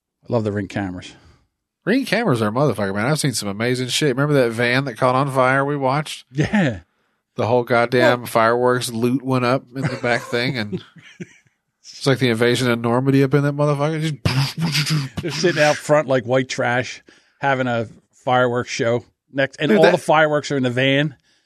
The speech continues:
Speaker 2: The acid of that Dodge Caravan melted like a fucking tiki torch candle, dude. Like, it is just drippy at the end of it.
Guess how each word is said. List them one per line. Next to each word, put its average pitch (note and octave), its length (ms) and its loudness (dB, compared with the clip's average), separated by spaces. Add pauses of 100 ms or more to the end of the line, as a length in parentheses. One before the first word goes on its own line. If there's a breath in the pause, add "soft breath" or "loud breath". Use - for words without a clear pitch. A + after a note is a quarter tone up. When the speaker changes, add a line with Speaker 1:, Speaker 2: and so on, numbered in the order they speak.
(160)
Speaker 2:
The G3+ 180 6
acid G#3+ 440 4
of G3+ 100 2
that F#3+ 160 4
Dodge E3+ 300 4
Caravan E3 540 2
melted D3 360 2
like D3 180 0
a A#2+ 40 2
fucking D3+ 640 -2
tiki D#3+ 320 -2
torch C3+ 480 -2 (140)
candle, B2+ 380 0
dude. C3+ 260 2
Like, C3+ 140 4
it D3+ 140 0
is C#3+ 260 -4
just B2 240 -8 (720)
drippy A#2+ 540 0
at A#2 140 -2
the A#2+ 120 0
end A2+ 120 -4
of G#2 140 -6
it. F#2 120 -8